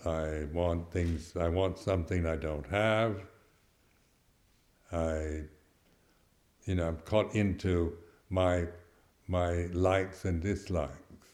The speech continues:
And even when, you know, everybody is praising, saying, "What a, a, you know, fine teacher," and,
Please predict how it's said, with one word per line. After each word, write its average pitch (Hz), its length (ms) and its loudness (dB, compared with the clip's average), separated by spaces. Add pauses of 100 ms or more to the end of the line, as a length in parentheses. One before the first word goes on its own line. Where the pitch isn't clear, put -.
(1800)
And 123 140 6
even 135 380 8
when, 104 500 4
you 110 80 4
know, 95 360 4
everybody 98 680 2 (400)
is 95 220 -2
praising, 104 800 2
saying, 90 400 -2 (640)
"What 95 340 4
a, 87 300 2 (580)
a, 90 140 -2
you 95 160 0
know, 85 340 0 (160)
fine 92 540 2
teacher," 90 880 0 (680)
and, 76 520 -4